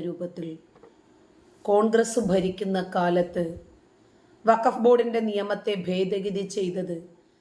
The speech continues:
അനിയന്ത്രിതമാം വിധമുള്ള സ്വാതന്ത്ര്യം നൽകിയിട്ടായിരുന്നു.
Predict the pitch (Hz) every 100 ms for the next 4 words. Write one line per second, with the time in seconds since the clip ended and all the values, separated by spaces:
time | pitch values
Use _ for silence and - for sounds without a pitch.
0 | _ _ - 214 233 240 247 247 233 240
1 | 220 226 214 208 196 202 190 190 190 185
2 | 175 170 - _ _ _ _ _ _ _
3 | _ - - 214 196 208 202 196 190 180
4 | 175 180 175 185 190 - 240